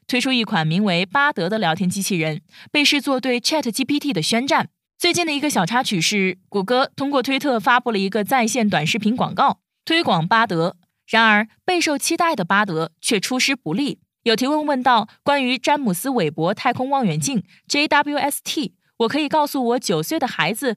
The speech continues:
他有哪些新发现？对此，巴德给出了很多答案，其中一个包括太阳系外行星的第一张照片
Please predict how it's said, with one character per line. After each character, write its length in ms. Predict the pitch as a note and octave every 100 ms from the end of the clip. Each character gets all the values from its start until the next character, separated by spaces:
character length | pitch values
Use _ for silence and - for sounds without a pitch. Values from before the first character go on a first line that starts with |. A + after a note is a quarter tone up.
| - -
他 140 | A#3
有 100 | A#3+
哪 140 | F#3+
些 160 | D#3+ A3+
新 260 | - D#4+ E4
发 160 | A3+
现？ 240 | A3 A3 F3 _ _ _ _
对 140 | E4
此， 300 | - E3 - _ _
巴 180 | E4+ F4+
德 160 | C4+
给 160 | - E3
出 160 | - D4
了 80 |
很 280 | D4 G3+ D3
多 180 | A3 E4+
答 120 | G3+
案， 220 | E3+ F3 - _ -
其 140 | B3+
中 120 | C#4+
一 120 | C4+
个 100 | C4+
包 180 | B3+ B3+
括 240 | B3+ A#3+ G3+ - -
太 100 | D4
阳 180 | A#3
系 160 | A#3+ C#4
外 220 | C4 A#3
行 240 | - F3+ G#3
星 180 | C#4
的 120 | C4 G#3+
第 180 | B3+
一 80 | C#4
张 180 | D#4 D#4
照 160 | D4+ A#3+
片 300 | E4 B3